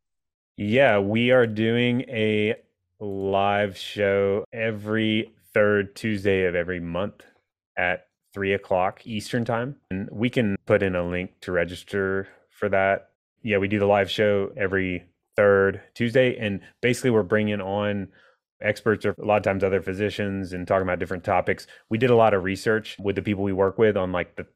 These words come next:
challenges they're facing in money and life as a physician. And so we use that to kinda build out, like, a content agenda. And then now we're bringing on people, like, for each topic to talk about, you know, the specific topic.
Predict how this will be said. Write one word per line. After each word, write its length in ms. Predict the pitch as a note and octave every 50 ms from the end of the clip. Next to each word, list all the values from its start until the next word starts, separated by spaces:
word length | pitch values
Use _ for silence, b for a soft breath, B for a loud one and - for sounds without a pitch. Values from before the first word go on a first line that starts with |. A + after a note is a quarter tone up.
| _
challenges 540 | - - G#2 G2 F#2+ G2+ G2 F#2+ G2 F#2+ F2+
they're 160 | F2+ F#2 F#2
facing 480 | F#2 - G2+ G#2 G#2 - C3 B2+ C3+ C3+ _ _ _ _ -
in 120 | G2+ G2+ G2+
money 280 | F#2+ F#2+ F#2+ F#2+ F#2+
and 120 | F#2 F2+ F2
life 460 | F2 F2+ F#2 F#2 F2+ - - _ _ _ _ _ _ -
as 160 | - F#2+ F2 G2+
a 60 | F#2
physician. 540 | - F#2 F2 G2+ G#2 G2 - A#2+ A2 G#2+ - _ _ _ _
And 200 | - G2 G2 F#2+
so 140 | - A2 G#2
we 120 | G2 G2+ F#2+
use 260 | F#2 G2 G2+ G2+ F#2+
that 220 | G#2+ G2 G2 -
to 60 | -
kinda 320 | - - G#2 F#2+ F#2 F2+ E2+ - _ - G#2 G2
build 220 | F#2 G#2+ G2+ G2
out, 260 | G2 F#2+ F#2+ G2 - -
like, 220 | G2 F#2 F2+ -
a 320 | F#2+ F#2 F#2 F2+ F2 F2+ -
content 500 | - - G2+ G2 G2+ G2+ - A#2 A#2 A#2 A2+
agenda. 440 | A#2 G#2 A2 A#2+ A#2+ A#2+ C3 C3+ C3 b b b b b b b -
And 220 | A2 G#2+ G#2 G2+ G2
then 240 | G2 G2 F#2+ F#2+
now 300 | F#2+ F#2 F#2 F#2+ F#2+ G2
we're 220 | G2 F#2 F#2+ F#2+ F#2
bringing 420 | F2 E2+ F#2+ F#2 F#2 F#2 F#2 F2+ F2+
on 320 | F2 F2+ F2+ F2+ F2+ E2+
people, 580 | E2 - F#2+ F2 - G2 F#2+ F#2+ F#2 F#2 F#2 _ _ _ _ -
like, 360 | F2+ E2+ F2+ F2 E2+ - _
for 160 | - - G2
each 460 | F#2+ F#2 F2+ E2+ - - - - - _ _ _ _ _ -
topic 480 | - G2 F2+ F2 - G#2+ A2 - - _ b b b b b b b b _ _ _ -
to 80 | -
talk 340 | F#2+ - - G2 F#2+ F#2 -
about, 380 | - F2+ F#2+ F2 F2 F2+ - - -
you 100 | - G2
know, 120 | F2 E2
the 100 | D#2+ E2+
specific 460 | D#2+ - - - - F#2+ E2+ F#2 E2 -
topic. 280 | F#2 E2+ E2 - D#2